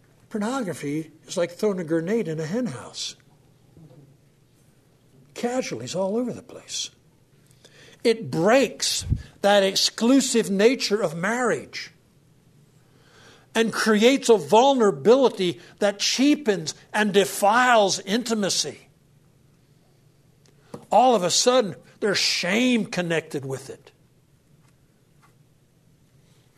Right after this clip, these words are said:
I don't know of anyone that's ever sat down, well, maybe someone whose heart is so hardened and calloused.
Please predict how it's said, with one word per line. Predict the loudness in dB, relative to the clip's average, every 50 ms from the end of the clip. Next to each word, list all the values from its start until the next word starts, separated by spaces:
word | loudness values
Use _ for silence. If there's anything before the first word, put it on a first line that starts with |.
| _ _ _ _ _ _ _ _ _ _ _ _ _ _ _ _ _ _ _ -20 -20 _ _ _ _ _ _ -10
I | -4 0 2 2
don't | 4 2 2
know | 2 2 2 2
of | 0
anyone | -2 -2 -2 -2 -2 -4 -6 -8 -10 -14 -18 _ _ _ _ _ _ _ _ _
that's | -16 -12 -4 0 0
ever | 0 0 0
sat | -2 -2 -2 -2 -2 -2 -2
down, | -2 0 0 0 -2 -4 -8 -10 -16 -16 -12
well, | -8 -6 -6 -6
maybe | -6 -6 -6 -6 -6
someone | -8 -8 -8 -8 -8 -8 -8 -8
whose | -8 -8 -8 -8
heart | -4 -4 -4 -4 -4
is | -6 -6
so | -6 -6 -6 -8 -8
hardened | -6 -6 -4 -4 -6 -8 -12 -20 -20
and | -20 -20 -18
calloused. | -12 -10 -10 -10 -10 -12 -16 -18 -20 -20 -20 -20